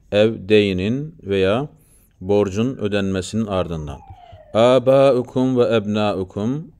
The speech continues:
babalarınız ve evlatlarınız. Yani atalarınız ve çocuklarınız. Ki la tedrune eyyuhum ekrabu lekum nef'an,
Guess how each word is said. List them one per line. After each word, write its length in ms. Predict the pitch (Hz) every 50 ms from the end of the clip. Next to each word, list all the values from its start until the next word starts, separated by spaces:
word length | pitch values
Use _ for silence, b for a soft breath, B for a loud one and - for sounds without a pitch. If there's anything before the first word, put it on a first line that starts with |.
| _ _
babalarınız 800 | 95 101 101 107 104 101 101 101 101 98 104 120 139 143 - -
ve 80 | 101 107
evlatlarınız. 960 | 104 98 101 98 95 95 92 90 - - 87 82 80 76 71 71 - - _ b b b b b b b b 90
Yani 120 | 92 -
atalarınız 680 | 85 85 - - 101 95 92 92 92 92 107 117 110 104
ve 60 | 101
çocuklarınız. 720 | - - 98 95 90 - - 87 80 80 92 120 143 139 - b 95 b b b b b b b b _
Ki 320 | - 113 104 101 - 95 104
la 240 | 113 120 127 127
tedrune 600 | - - 120 110 107 110 110 120 127 120 117 110 -
eyyuhum 600 | 101 120 120 117 113 107 98 107 120 127 135 - -
ekrabu 500 | 107 113 - - 107 101 101 110 117 107
lekum 460 | 104 107 107 - - 120 120 113 107
nef'an, 520 | 110 110 110 - 82 107 110 113 117 131